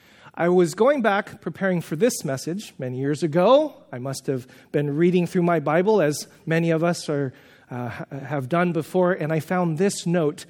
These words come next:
written in the margin of my Bible. And so I've decided to title this particular message,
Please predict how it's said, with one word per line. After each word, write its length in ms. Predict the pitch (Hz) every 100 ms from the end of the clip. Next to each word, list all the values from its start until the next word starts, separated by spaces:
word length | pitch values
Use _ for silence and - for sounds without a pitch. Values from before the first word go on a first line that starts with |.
| - -
written 240 | 165 175
in 100 | 151
the 80 | 147
margin 480 | 147 156 147 143 135
of 160 | 139
my 180 | 127 143
Bible. 460 | 135 143 143 120 98 - - - _ _ _ _ -
And 120 | 156
so 140 | 190
I've 180 | 170 160
decided 500 | 180 - 226 208 185
to 120 | 185
title 300 | 170 185 170
this 140 | 170 185
particular 380 | 180 156 160
message, 480 | 147 139 - 123 120